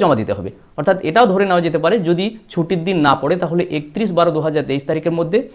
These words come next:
যদি এরকম ধরনের কোনো স্কুলের অ্যাপ্লিকেশন থাকে, তাহলে সেটি জমা করতে হবে। ওই একই সঙ্গে একটু বলে রাখি, উচ্চ মাধ্যমিকের ক্ষেত্রে অবশ্য অ্যাডমিট কার্ড পাওয়ার পর এই আবেদন করতে হয়। হ্যাঁ, এখানে যদি আমরা দেখি, সেই কথাটি এখানে উল্লেখ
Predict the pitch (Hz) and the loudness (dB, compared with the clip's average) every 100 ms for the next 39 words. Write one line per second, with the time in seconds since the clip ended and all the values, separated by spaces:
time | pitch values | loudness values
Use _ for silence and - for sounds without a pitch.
0 | - _ 117 123 160 185 165 170 151 165 | -20 _ -4 0 4 2 2 0 0 0
1 | 165 156 156 143 - 143 143 131 147 143 | 0 -2 -4 -4 -2 -2 -2 -4 -4 -4
2 | 131 113 120 120 262 - - - 123 117 | -4 -4 -4 0 0 -2 -20 -2 0 0
3 | 120 147 202 175 117 90 - 85 87 - | -2 -2 2 4 2 -2 -6 -8 -10 -20
4 | _ - _ _ _ _ _ _ _ 202 | _ -20 _ _ _ _ _ _ _ 0
5 | 165 165 226 233 226 233 - 185 156 139 | 0 -2 -6 -4 -4 -4 -2 0 0 -2
6 | 202 254 175 175 202 202 185 208 214 208 | -4 -2 -2 -2 -2 -2 0 0 -2 -2
7 | 202 - 214 170 180 - 160 - - - | -4 -2 0 0 -2 -2 -4 -4 -14 -20
8 | _ 135 147 175 196 - 170 180 - 147 | _ 0 0 -2 -4 2 2 4 4 4
9 | 156 165 - 156 151 226 - - _ _ | 4 2 -4 4 6 4 0 -20 _ _
10 | _ _ - 160 143 147 160 156 156 - | _ _ 0 2 4 4 2 0 0 0
11 | 147 196 294 - _ _ _ - 120 143 | 2 2 0 -6 _ _ _ -4 -4 -2
12 | 147 202 170 170 165 143 - 262 196 170 | -2 0 4 4 4 0 -2 -4 0 0
13 | 165 165 165 165 139 156 | 0 -2 -2 0 2 4